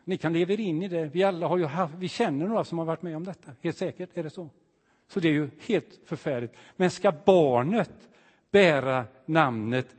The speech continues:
hela sitt liv, smärtans son? Nej, sa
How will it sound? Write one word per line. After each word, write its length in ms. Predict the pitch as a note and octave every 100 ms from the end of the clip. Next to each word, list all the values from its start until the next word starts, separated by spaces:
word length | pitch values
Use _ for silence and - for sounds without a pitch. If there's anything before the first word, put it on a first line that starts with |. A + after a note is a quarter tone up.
| _
hela 360 | - E3+ B2 G#2
sitt 280 | - G#2 A2+
liv, 320 | A2 G#2+ _ _ _ _
smärtans 600 | - B2 - - G#2+ -
son? 360 | B2+ D3 D3 - _ _ _ _
Nej, 640 | G#2 G2+ A2+ G#2+ D#2 - -
sa 140 | -